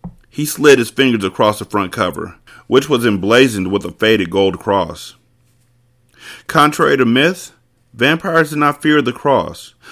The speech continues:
or any religious symbols whatsoever. He had entered churches and temples on many occasions, seeking sanctuary and enlightenment. Being an immortal in an imperfect world could be a wrenching burden, and Mother could not answer every question to his satisfaction.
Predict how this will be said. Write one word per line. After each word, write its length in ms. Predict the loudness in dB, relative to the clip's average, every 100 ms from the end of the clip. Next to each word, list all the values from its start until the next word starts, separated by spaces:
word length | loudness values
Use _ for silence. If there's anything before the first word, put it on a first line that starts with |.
| -14
or 180 | -6 -4
any 180 | 0 0
religious 480 | 2 2 0 -2 -6
symbols 380 | -2 -2 -2 -2
whatsoever. 720 | -2 -2 -2 0 0 -2 -14 _ _ _ _ _ _ _ _ -20 -20
He 160 | -6 0
had 180 | 2 2
entered 380 | -2 -2 -4 -8
churches 460 | 0 0 0 -4
and 120 | -6 -2
temples 380 | -4 -4 -4
on 140 | -2 0
many 220 | 0 0
occasions, 760 | -2 -2 -2 -2 -6 -14 -16 -20 _
seeking 440 | -12 -2 -2 -2 -8
sanctuary 800 | -2 -2 -4 -6 -6 -8 -12 -8
and 140 | -4
enlightenment. 680 | -2 0 0 -2 -8 -10 -14 _ _ _ _ _ _ -20 -20 -16 -2
Being 220 | 2 2
an 100 | 2
immortal 440 | 2 4 4 4
in 80 | 0
an 100 | 0
imperfect 540 | 0 -2 0 -4 -4 -4
world 280 | -2 -2 -2
could 140 | -4
be 140 | 0
a 60 | 0
wrenching 540 | 0 -2 -2 -2 -8
burden, 540 | -4 0 -2 -4 -16 -18 _ -20 -20 -6
and 160 | 0
Mother 260 | 2 4 2
could 160 | -2
not 280 | 0 0 -2
answer 320 | -2 -4 -4 -6
every 220 | -4 -2
question 360 | -2 -2 -4 -6
to 140 | -8
his 120 | -8
satisfaction. 840 | -4 -6 -6 -8 -6 -6 -10 -18